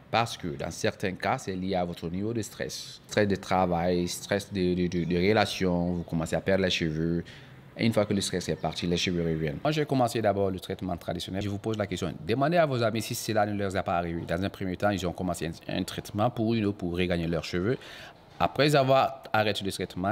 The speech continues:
ils ont commencé à perdre le che-, le, les cheveux. C'est dû à ces produits pharmaceutiques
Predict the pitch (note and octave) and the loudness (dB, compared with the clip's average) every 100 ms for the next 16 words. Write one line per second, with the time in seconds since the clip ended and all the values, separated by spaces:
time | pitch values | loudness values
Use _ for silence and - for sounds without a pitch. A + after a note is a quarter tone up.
0 | - F#2 F2 F#2+ F#2 F2+ - F#2 F2 D#2+ | -2 -4 -4 -2 -2 -2 -2 -2 0 -2
1 | F2+ E2+ D#2+ D#2+ E2 - E2 D2 - G#2 | -4 -4 -4 -2 0 0 -2 -4 0 2
2 | A2 - G#2+ G#2+ - - - G#2+ G#2 A#2 | 2 0 0 -2 -4 -6 0 2 2 0
3 | - - A2 A2+ G2+ - F#2 G2+ G2+ | -4 0 4 6 4 0 -4 -4 -6